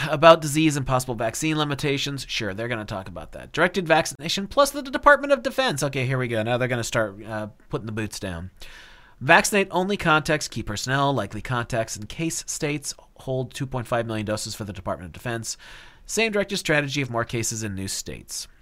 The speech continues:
Look, he-, here, here's the thing I, I think we, we should really talk about for a moment before we go further in this. If you saw something as serious as, like, a smallpox where, like, it's obvious, there's shit all over people's bodies,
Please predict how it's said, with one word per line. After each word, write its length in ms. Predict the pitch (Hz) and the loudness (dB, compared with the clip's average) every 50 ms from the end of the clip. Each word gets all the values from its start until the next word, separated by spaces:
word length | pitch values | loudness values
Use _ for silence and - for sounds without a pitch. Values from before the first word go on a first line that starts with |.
| - - - - - - - - - - - _ - _ - - - - - - | -20 -20 -20 -20 -20 -20 -20 -20 -20 -20 -20 _ -20 _ -20 -20 -18 -16 -8 -2
Look, 320 | 143 151 135 - - - - - - - - - - - | 2 2 2 2 0 -4 -16 -20 -20 -20 -20 -20 -16 -10
he-, 160 | 139 143 175 - | -8 -8 -6 -2
here, 180 | 156 180 190 - | 0 0 0 0
here's 320 | 165 185 214 226 208 - | 2 0 0 0 0 -4
the 100 | - 175 | -6 -4
thing 240 | 151 - 160 151 139 | 0 2 2 2 2
I, 140 | 135 127 117 | 2 0 0
I 40 | 123 | 0
think 220 | 120 - 131 120 - | -2 -2 -4 -6 -4
we, 140 | 127 123 120 | -6 -6 -6
we 120 | 117 127 117 | -6 -6 -4
should 160 | - 117 104 | -4 -4 -4
really 260 | 110 113 113 110 107 | -4 -2 -2 -2 -2
talk 280 | - 110 104 98 - 98 | -4 -4 -6 -6 -6 -6
about 180 | 104 98 95 | -8 -8 -6
for 100 | - 107 | -6 -8
a 60 | 98 | -6
moment 320 | 95 95 95 92 95 - - | -6 -6 -6 -8 -8 -12 -14
before 220 | - - 107 101 | -14 -10 -8 -8
we 40 | 98 | -8
go 120 | 95 95 | -8 -10
further 300 | 92 - 107 101 95 98 | -10 -8 -8 -8 -8 -8
in 80 | 95 92 | -10 -10
this. 200 | 98 95 - - - - - - - - - - - - - - - - | -10 -10 -10 -10 -12 -14 -18 -20 -20 -20 -20 -20 -20 -20 -20 -20 -6 2
If 180 | - 202 185 - | 4 4 4 4
you 180 | 202 254 311 311 | 2 2 2 4
saw 260 | - - 262 214 208 | 4 6 6 6 6
something 540 | - - 202 190 185 202 190 180 180 175 175 - - | 6 4 0 0 -2 -4 -4 -2 -2 -4 -6 -6 -4
as 120 | 139 - | -2 0
serious 460 | - - - 135 127 131 139 147 135 - | 2 2 2 2 2 2 2 2 2 0
as, 160 | 127 113 113 | -2 -2 -2
like, 100 | 113 110 | -4 -6
a 80 | 110 | -4
smallpox 680 | - - - 110 110 117 123 123 143 139 135 139 131 - | -4 -4 -4 -2 0 -2 0 2 4 6 6 4 4 2
where, 200 | 123 113 113 110 - _ | -2 -2 -2 -2 -4 _
like, 240 | - 113 110 107 - - | -8 -6 -6 -6 -2 0
it's 200 | 233 240 240 - | 0 2 2 4
obvious, 460 | - 151 139 131 113 107 98 104 - - | 4 6 6 6 4 2 -4 -4 -4 0
there's 240 | - 214 226 196 | 2 2 4 4
shit 440 | - - - - - 220 185 - - - | 6 6 6 6 6 6 6 4 4 2
all 180 | - 156 160 170 | 4 6 8 8
over 160 | 175 170 175 | 8 8 6
people's 360 | - - 156 - - 131 113 | 4 2 0 0 0 -2 -4
bodies, 640 | 110 101 123 117 120 131 151 175 208 214 - - - | 0 0 2 2 2 2 2 0 0 -2 -4 -6 -8